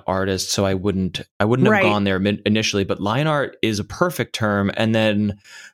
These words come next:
Speaker 1: cel shaded, is that
Speaker 2: <gasps>
Speaker 1: accurate?
Speaker 2: You know, I get confused about cel shaded because when I first saw cel shaded games, I was like, "Oh, okay, people call this cel shaded."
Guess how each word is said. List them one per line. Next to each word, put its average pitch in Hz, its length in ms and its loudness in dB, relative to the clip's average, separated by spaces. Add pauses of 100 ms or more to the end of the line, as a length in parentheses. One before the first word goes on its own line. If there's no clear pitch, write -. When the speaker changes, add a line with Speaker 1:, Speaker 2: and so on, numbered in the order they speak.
Speaker 1:
cel 117 560 0
shaded, 220 640 0
is 104 180 -2
that 123 320 0
Speaker 2:
<gasps> - 340 -4
Speaker 1:
accurate? 226 840 -2
Speaker 2:
You 269 140 2
know, 440 340 0
I - 120 0
get 523 180 0
confused 285 440 2
about 214 260 -2
cel 190 200 0
shaded 180 400 0
because 208 380 0
when 220 200 -2
I 240 120 0
first 320 500 0
saw - 240 0
cel 202 260 0
shaded 185 300 0
games, 190 280 -2
I 180 60 0
was 180 160 2
like, 185 240 -2
"Oh, 214 360 0
okay, 190 420 0
people 202 340 0
call 156 240 0
this 202 240 2
cel 370 160 4
shaded." 165 460 0